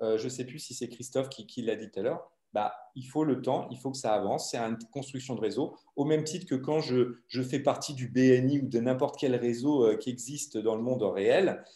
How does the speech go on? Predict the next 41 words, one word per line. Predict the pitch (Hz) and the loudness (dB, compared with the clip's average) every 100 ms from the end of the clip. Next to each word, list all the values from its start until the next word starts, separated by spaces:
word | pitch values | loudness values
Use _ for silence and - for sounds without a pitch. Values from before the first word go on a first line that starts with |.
| _ 117 | _ -4
bah, | - | -2
euh, | 160 156 170 165 | 0 2 2 2
ça | 165 143 | 0 0
prend | 135 160 | 0 -2
du | 147 139 | -4 -6
temps. | - - _ - | -8 -10 _ -6
Sauf | 196 190 | -4 2
que | |
là, | 202 214 | 6 6
c'est | 190 | 6
un | 156 | 2
temps | 156 202 220 | 2 -2 -2
qui | - | 0
va | 131 | 4
être | 127 - - - | 4 2 -8 -8
beaucoup | 101 - | -8 -2
plus | - | 0
rapide | 110 156 - 131 - - | 2 2 0 -6 -10 -6
quand | - 120 | -2 0
même. | 98 - _ _ _ _ | -2 -8 _ _ _ _
Même | 147 240 | 2 4
si | 240 202 | 2 0
ça | 165 | 0
prend | - 143 | 0 -2
du | 127 127 | -4 -4
temps, | 175 | -2
il | 139 | 0
va | |
être | 107 - | 0 -2
beaucoup | 120 123 | -12 -10
plus | 131 | -6
rapide. | 113 - - _ _ _ _ _ - | -6 -8 -14 _ _ _ _ _ -2
Ça, | 185 | 0
il | 185 | 2
faut | 190 | 0
vraiment, | 151 127 151 165 - 131 | -4 0 2 2 -4 -8
il | 117 | -10
faut | - | -6
vraiment | 113 120 127 | -4 -2 -2
le | 113 | -6
dire. | - | -10